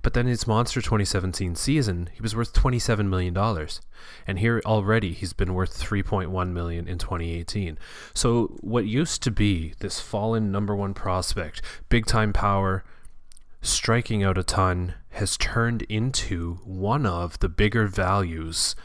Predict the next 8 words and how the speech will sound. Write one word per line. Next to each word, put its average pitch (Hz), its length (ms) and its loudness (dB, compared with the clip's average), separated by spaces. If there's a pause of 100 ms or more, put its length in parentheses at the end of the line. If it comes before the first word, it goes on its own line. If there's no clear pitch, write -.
(260)
in 95 120 -4
baseball. - 560 2 (500)
And 95 580 2
he 104 220 -4
will 95 200 0
continue 110 580 0
to 98 120 2
get 87 440 -2